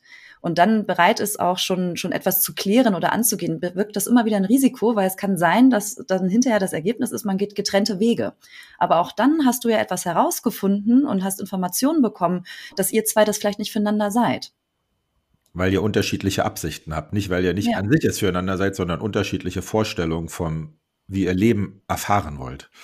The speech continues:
Speaker 1: Ja.
Speaker 2: Und wir meinen das im Sinne von, dass beides gleichgültig ist.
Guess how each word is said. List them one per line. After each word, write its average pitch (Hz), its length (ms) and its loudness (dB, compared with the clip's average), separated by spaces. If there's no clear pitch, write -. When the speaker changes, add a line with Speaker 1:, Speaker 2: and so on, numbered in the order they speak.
Speaker 1:
Ja. 220 340 2
Speaker 2:
Und 95 100 -4
wir 104 120 2
meinen 107 180 2
das 101 160 -2
im 92 60 -4
Sinne 104 180 -2
von, 101 160 -2
dass 90 160 -4
beides 98 360 2
gleichgültig 90 680 -2
ist. - 260 -14